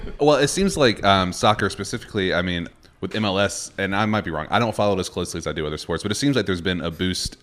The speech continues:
in just fandom in recent years. I know there's been some teams added. I'm from, uh, Statesville, North Carolina, originally near Charlotte, and I know I have a lot of friends back home who are just all in on, uh, Charlotte football, Charlotte soccer right now. And so, obviously, we're coming fresh off the Super Bowl, and,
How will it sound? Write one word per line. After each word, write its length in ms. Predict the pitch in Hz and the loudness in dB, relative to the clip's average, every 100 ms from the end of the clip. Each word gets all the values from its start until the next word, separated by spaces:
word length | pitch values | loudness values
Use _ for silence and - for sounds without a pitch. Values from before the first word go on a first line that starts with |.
| _ | _
in 320 | 87 82 80 | -4 -2 -4
just 280 | 78 85 - | -6 -8 -2
fandom 280 | 90 90 82 | -2 0 -2
in 80 | 80 | -4
recent 260 | 82 80 73 | -4 -4 -4
years. 180 | 80 80 | -4 -2
I 60 | |
know 80 | 85 | -2
there's 160 | 85 82 | -4 -4
been 120 | 85 | -6
some 160 | 82 | -6
teams 340 | 78 95 87 82 | -4 -2 -2 0
added. 420 | 87 87 87 82 | 2 2 2 0
I'm 160 | 82 87 | -2 -2
from, 320 | - 85 82 - - - | -4 -6 -6 -14 -14 -4
uh, 240 | 76 73 | 0 0
Statesville, 520 | 73 - 92 - 92 | -2 -2 -4 -2 -4
North 200 | 95 95 | -2 -2
Carolina, 600 | - 92 95 95 92 92 - | -2 -2 0 0 0 -2 -4
originally 400 | 90 95 98 95 | -2 0 0 -2
near 220 | 87 85 | 0 -2
Charlotte, 480 | - 90 87 92 87 | 0 2 2 2 0
and 80 | 82 | 0
I 80 | 82 | -2
know 240 | 82 82 78 - - | 0 -2 -4 -10 -2
I 40 | 90 | 0
have 60 | |
a 60 | 85 | 2
lot 200 | 87 90 | 4 2
of 80 | 85 | 2
friends 280 | 87 82 | 0 0
back 200 | - 73 - | 0 -2 -2
home 240 | 80 76 | -4 -2
who 100 | 80 | -2
are 100 | 76 | -2
just 200 | 76 76 | -4 -4
all 280 | - 82 82 | 0 2 2
in 260 | 80 73 73 | 0 -4 -6
on, 340 | - 78 76 - | -4 -4 -4 -2
uh, 200 | 69 71 | -2 0
Charlotte 380 | - 87 80 - | 0 0 0 -4
football, 480 | 78 - 69 69 - - | -8 -2 -2 -2 -8 -16
Charlotte 280 | - 87 80 | -2 0 0
soccer 320 | - 78 76 | 0 -2 0
right 220 | 69 69 64 | -2 -2 -2
now. 260 | 71 67 - - - - - | -4 -6 -10 -20 -20 -14 -4
And 160 | 85 | -4
so, 400 | - 95 85 82 - - | 0 2 2 0 -4 -2
obviously, 320 | 98 107 - | 0 0 -2
we're 80 | 85 | -2
coming 180 | 85 80 | -2 -4
fresh 240 | - 80 | -4 -2
off 140 | 76 - | -4 -6
the 60 | |
Super 220 | - 76 - | -10 -10 -8
Bowl, 320 | 73 71 - | -6 -6 -6
and, 320 | 71 71 | -8 -10